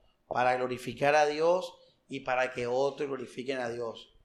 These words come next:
Empezando por mis hermanos y los de afuera. Todo lo demás que tú hagas, tu trabajo, creo que es lo único que hacemos aparte de eso, que gira alrededor de esos propósitos.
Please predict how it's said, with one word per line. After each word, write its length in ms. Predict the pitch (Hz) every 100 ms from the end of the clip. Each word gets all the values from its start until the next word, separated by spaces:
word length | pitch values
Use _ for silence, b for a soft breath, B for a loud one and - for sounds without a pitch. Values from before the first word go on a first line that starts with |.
| _
Empezando 500 | - 127 120 117 135
por 120 | 135 127
mis 160 | 120
hermanos 640 | 113 110 123 139 139 - - - - _ _ _ - - - _ _
y 480 | - 139 147 101 - _
los 180 | 123 120
de 80 | 113
afuera. 420 | - 120 113 104 - - - - - - _ _ _ _ _ _ _ _ _ -
Todo 240 | 185 226
lo 140 | 220 175
demás 400 | 143 139 160 185
que 160 | 170
tú 200 | 131 143
hagas, 520 | 135 117 110 107 - _
tu 160 | 135
trabajo, 680 | 127 120 110 127 147 - - _ _ _ _ _ - _ _ _ _ _ _ _ _ _ _ _ _ _ _
creo 140 | - 120
que 100 | 156
es 80 |
lo 100 | 160
único 280 | 139 156 156
que 60 | 127
hacemos 260 | 120 139
aparte 500 | 139 - - - 156
de 180 | 139 -
eso, 360 | 156 - - - - - - - B B B B B B _ _
que 200 | - 180
gira 520 | 175 160 247 226 175
alrededor 720 | 165 143 143 147 135 131 139 139
de 240 | 131 123
esos 540 | 123 - 131 107 - _
propósitos. 540 | - 117 123 - _